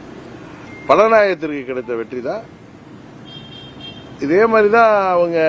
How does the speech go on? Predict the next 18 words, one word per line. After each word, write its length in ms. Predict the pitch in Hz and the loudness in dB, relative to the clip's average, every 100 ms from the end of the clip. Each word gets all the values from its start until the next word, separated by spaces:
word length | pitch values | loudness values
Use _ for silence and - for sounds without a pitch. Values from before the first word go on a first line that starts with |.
| 156 147 143 135 127 123 120 107 - - | 4 2 2 2 0 -2 -8 -12 -12 0
ஏற்கனவே 460 | 143 156 160 180 | 2 2 4 6
இது 100 | 175 | 6
மாதிரி 200 | 160 160 | 4 2
வெற்றி 200 | 160 139 | 2 0
பெற்றுட்டு 400 | 160 151 143 151 147 | -2 -2 0 2 2
அடுத்த 260 | 139 151 | 2 0
தேர்தலில் 520 | 135 139 139 135 139 | 0 0 2 2 2
மண்ணை 260 | 127 127 135 | 2 2 2
கவியது 360 | 127 120 113 92 | 0 0 0 -2
தெரியும். 300 | 104 107 104 - - | -2 -2 -8 -12 -8
இது 180 | 113 113 | -6 -4
சட்டமன்ற 580 | - 117 233 240 214 208 | -2 0 2 2 2 2
பொதுத் 280 | 165 190 | 2 2
தேர்தல் 340 | 180 180 170 160 | 4 4 4 2
வரப்போ 220 | 156 180 | 2 0
இந்த 140 | 160 | 2
பணத்தெல்லாம் 560 | 151 139 147 139 143 151 | 0 2 0 0 2 2
மக்கள் 380 | 135 120 139 | 0 -2 -4